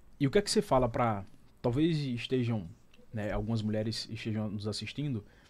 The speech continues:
que foram abandonadas durante o processo gesta-, gestacional, ou que foram abandonadas ou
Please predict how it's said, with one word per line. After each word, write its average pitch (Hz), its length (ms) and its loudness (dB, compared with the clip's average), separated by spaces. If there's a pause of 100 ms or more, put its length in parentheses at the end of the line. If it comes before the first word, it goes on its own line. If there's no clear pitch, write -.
(560)
que 110 560 2 (640)
foram 131 260 4
abandonadas 117 840 2
durante 110 260 2
o - 40 -18
processo 107 280 -4
gesta-, 104 420 -8
gestacional, 110 680 -6 (720)
ou 127 260 4
que 120 260 0
foram 143 380 0
abandonadas 120 680 2
ou 117 280 2